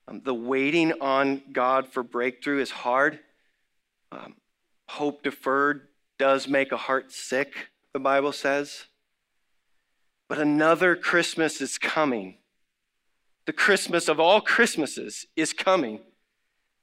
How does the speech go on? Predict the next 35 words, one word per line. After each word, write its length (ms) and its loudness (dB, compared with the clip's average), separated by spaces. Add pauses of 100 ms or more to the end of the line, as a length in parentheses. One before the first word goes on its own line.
And 80 -8
God 260 4
keeps 240 -2
his 160 -2
promises, 720 -2
even 240 -2
if 160 -4
you 60 -4
don't 180 -4
get 180 -6
what 200 -10
you 80 -10
want 340 -12
when 120 -14
you 100 -12
want 260 -8
it. 100 -16 (2000)
Um, 100 -2
I 160 2 (140)
mentioned 380 0
a 40 -2
few 180 -4
weeks 280 -2
ago 240 0
our 160 2
struggles 420 -2
with 160 -6
infertility, 760 -4 (460)
and, 240 -4
um, 260 -6 (400)
one 200 0
of 60 -4
the 100 -2
other 160 -2
significant 1120 -4